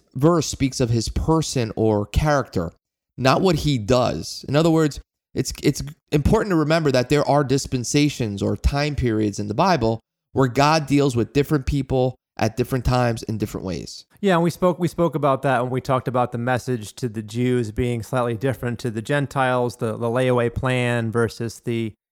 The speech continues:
Speaker 2: versus the engrafted. So, yeah, you're right to make that point, but his person or character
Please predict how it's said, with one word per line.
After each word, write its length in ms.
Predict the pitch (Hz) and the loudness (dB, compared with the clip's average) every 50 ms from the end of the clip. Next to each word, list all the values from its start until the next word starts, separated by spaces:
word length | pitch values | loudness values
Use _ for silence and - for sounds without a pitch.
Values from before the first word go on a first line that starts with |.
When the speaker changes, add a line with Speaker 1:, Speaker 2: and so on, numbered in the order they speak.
| _ _ _ - | _ _ _ -4
Speaker 2:
versus 360 | 131 127 117 - - 123 - | -2 -2 -2 -2 -4 -6 -4
the 180 | - 123 127 | -4 -4 -2
engrafted. 840 | 127 139 127 123 123 123 120 120 127 113 - - 131 117 117 113 107 - | -2 -2 -2 0 0 0 2 2 0 -2 -2 -4 -2 -2 -2 -2 -4 -4
So, 280 | - 143 131 120 - - - - _ _ _ | -2 0 0 0 0 -4 -10 -20 _ _ _
yeah, 140 | - 143 143 | 0 0 0
you're 220 | 143 143 131 139 | 0 0 0 2
right 200 | 147 151 156 151 | 2 2 0 0
to 100 | - 151 | -2 -2
make 200 | 143 139 139 127 | 0 0 0 0
that 200 | - 131 120 117 | 0 0 0 0
point, 320 | - - 160 156 143 123 - | 0 0 0 0 0 0 0
but 300 | 127 123 123 - - - | 0 -2 -2 -2 -8 -8
his 240 | - - 151 160 147 | -2 -2 -2 0 0
person 380 | - 160 156 139 - - 120 117 | 0 2 2 2 0 -2 -4 -4
or 80 | 113 113 | -4 -4
character 540 | - 131 123 117 117 110 - - 113 113 | -2 0 0 0 0 -2 -4 -4 -4 -4